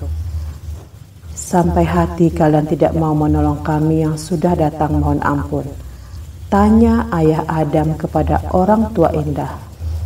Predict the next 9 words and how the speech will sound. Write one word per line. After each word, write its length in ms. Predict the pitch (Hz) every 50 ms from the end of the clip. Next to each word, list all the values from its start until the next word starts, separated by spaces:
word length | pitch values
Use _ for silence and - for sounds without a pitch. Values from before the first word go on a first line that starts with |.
| - - - - - - - - -
"Bukankah 580 | - 190 202 - 208 190 190 180 185 190 180 170
hanya 300 | 180 180 180 180 180 175
nasib 560 | 175 175 175 180 175 - - 202 202 196 196
yang 160 | 180 160 160
membuat 400 | 156 156 151 156 156 156 156 156
kita 320 | - 175 - - 170 165
tidak 320 | 160 - 170 147 - - -
menjadi 560 | 160 156 151 - - 175 170 160 147 170 170
besan?" 480 | - 156 143 - - - 147 143 143